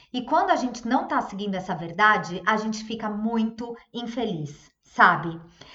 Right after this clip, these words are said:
E quando aquele dia meu pai falou, "Filha, você vai ter que procurar um emprego." Eu acreditei nas palavras dele, mas eu, eu, eu senti num, dentro de mim uma coisa que na verdade não era um sentimento, era um vazio.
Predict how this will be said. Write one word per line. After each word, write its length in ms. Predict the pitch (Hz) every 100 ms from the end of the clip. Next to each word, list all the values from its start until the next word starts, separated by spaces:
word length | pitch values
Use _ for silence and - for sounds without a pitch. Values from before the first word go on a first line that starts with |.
| - -
E 100 | 254
quando 420 | - 349 392 262
aquele 320 | 214 214 277 269
dia 360 | 156 220 240
meu 180 | 202 220
pai 180 | 233 226
falou, 380 | 262 226 170 -
"Filha, 520 | - 277 208 175 -
você 180 | - 247
vai 140 | 240
ter 80 | 233
que 80 | 247
procurar 340 | - 254 240
um 60 | 233
emprego." 560 | 277 277 185 170 165 - -
Eu 140 | 320
acreditei 580 | 440 427 427 - 339 349
nas 160 | 320
palavras 480 | - 185 180 180 165
dele, 460 | 151 220 190 160 - _ _ - _
mas 300 | 233 269 277
eu, 320 | 294 311 294 - - - _
eu, 560 | - 262 302 285 277 220 - - _
eu 160 | -
senti 360 | 262 294 269 311
num, 260 | 370 294 -
dentro 420 | 175 202 339 -
de 140 | 208 196
mim 240 | 208 277
uma 200 | 254 240
coisa 280 | 240 277 277
que 100 | 277
na 120 | 277
verdade 420 | 269 277 262 269
não 160 | 262 269
era 160 | 269 202
um 40 |
sentimento, 600 | - 233 214 220 196 196
era 100 | 214
um 60 | 220
vazio. 640 | 254 277 208 220 277 269